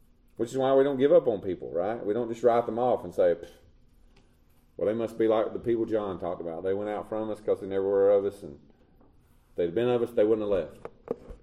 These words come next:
Well, that's, uh, the, the apostle can make that declaration, but we need,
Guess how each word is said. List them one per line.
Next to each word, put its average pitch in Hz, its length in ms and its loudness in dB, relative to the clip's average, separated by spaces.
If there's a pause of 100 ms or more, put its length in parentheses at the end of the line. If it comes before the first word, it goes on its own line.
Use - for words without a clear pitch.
(240)
Well, 92 140 -2
that's, 120 400 -2
uh, 90 400 4 (920)
the, 92 240 -2
the 95 160 4
apostle 123 460 0
can 98 220 -4
make 107 220 -4
that 92 220 -2
declaration, 90 640 0
but 82 160 -6
we 98 120 -4
need, 98 320 -8